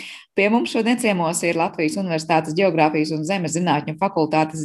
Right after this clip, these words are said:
geomorfoloģijas un geomātikas katedras vadītājs Aivars Markots,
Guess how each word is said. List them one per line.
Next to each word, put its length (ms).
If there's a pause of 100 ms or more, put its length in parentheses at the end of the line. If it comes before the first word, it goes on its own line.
geomorfoloģijas 960
un 160
geomātikas 680
katedras 420
vadītājs 480 (160)
Aivars 320
Markots, 400